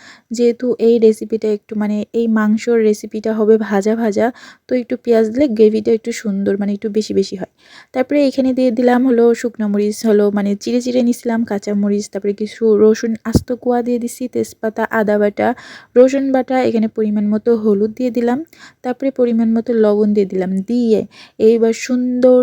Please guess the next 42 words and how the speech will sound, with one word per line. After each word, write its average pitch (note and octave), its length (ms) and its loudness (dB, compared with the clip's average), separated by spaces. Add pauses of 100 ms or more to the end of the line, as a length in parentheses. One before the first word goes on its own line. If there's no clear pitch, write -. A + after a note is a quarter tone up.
(140)
করে A#3 160 0 (140)
লাড়াচাড়া, A3 460 0
লাড়াচাড়া G#3+ 480 0
করতে G3+ 280 -10
হইবে, G3 180 -2 (100)
মানে G#3+ 120 0 (160)
মিক্সড A3 400 0
করতে - 280 -10
হইবে, F#3 200 -2 (100)
ঠিক B3 200 -2
আছে? A3+ 140 -8 (220)
তো - 120 -6
এই C4 120 -2
দেখো B3+ 240 0 (100)
আমি B3 180 0
কিভাবে B3 360 2
রান্না A3 300 -2
করতেছি। A3+ 340 -8 (120)
যারা G#3+ 180 2 (100)
এখনো B3 240 -4
পর্যন্ত C4 340 -4 (220)
এই A#3+ 80 4 (100)
রেসিপিটা A3+ 480 -2 (100)
করে G#3 180 0 (120)
খাওনি, G3+ 420 -2 (140)
তারা G#3 260 -2
একবার G3 300 0
একটু G#3 220 -10
ট্রাই G3 200 -2 (100)
করে G#3 140 0 (140)
দেখো। G#3 260 0 (460)
এই G#3+ 120 0
রেসিপিটা G#3+ 400 -4 (140)
সেই A#3 220 2 (100)
রকম G#3 200 -2 (100)
লাগে। F3+ 200 -4 (340)
তো - 120 -6
আমার B3 140 0 (100)
মিক্সড A#3 300 -4
করা A3+ 220 2
হয়ে G3 240 2
গেছে, G#3+ 200 -4